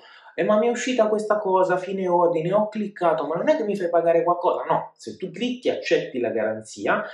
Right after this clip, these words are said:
è gratis, state tranquilli, non vi freghiamo in nessun modo, semplicemente voi approvate quel contratto, quindi voi passate i vostri dati all'azienda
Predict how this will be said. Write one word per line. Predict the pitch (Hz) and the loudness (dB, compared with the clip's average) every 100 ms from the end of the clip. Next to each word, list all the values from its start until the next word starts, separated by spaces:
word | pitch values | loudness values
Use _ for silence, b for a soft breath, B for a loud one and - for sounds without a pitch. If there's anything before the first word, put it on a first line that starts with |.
| B B | B B
è | - | -10
gratis, | 107 113 104 - 160 143 | -2 0 0 -2 -4 -6
state | - 98 - | -8 -8 -6
tranquilli, | 101 101 110 101 98 139 | -6 -6 -4 -2 0 0
non | 123 | -2
vi | 98 98 | -4 -4
freghiamo | 104 101 101 101 | -4 -2 -2 -4
in | 98 | -10
nessun | - - 110 | -14 -10 -8
modo, | 101 - 190 320 - | -4 -2 0 -2 -8
semplicemente | - - - 147 - 262 190 151 120 | -16 -18 -8 -4 -2 0 0 2 2
voi | 143 | 2
approvate | 131 - - 180 180 127 117 180 175 | 2 0 0 2 4 4 2 0 0
quel | 110 | -2
contratto, | - - - - - 98 | -4 -8 -6 -10 -12 -12
quindi | 107 101 | -8 0
voi | - - | 0 2
passate | 107 - 135 120 | -2 -2 -4 -2
i | |
vostri | 101 98 104 | -2 -4 -6
dati | 104 95 90 - | -2 -2 -2 -6
all'azienda | - 123 127 117 101 117 - | -4 -2 -2 -2 -4 -2 -2